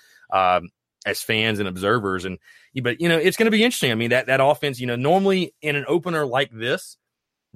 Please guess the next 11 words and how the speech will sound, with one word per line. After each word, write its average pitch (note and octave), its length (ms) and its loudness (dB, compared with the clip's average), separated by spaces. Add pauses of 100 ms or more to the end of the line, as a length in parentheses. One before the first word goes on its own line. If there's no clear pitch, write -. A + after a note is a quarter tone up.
(800)
normally D#3+ 320 -2
in D#3+ 60 2
an D3+ 100 0
oper-, C3+ 420 2
opener D3+ 340 2
like A#2+ 280 0
this, B2+ 260 0
this C3 240 -2
wasn't, A#2+ 380 -2
wouldn't C#3+ 320 -2
be, C#3+ 380 -2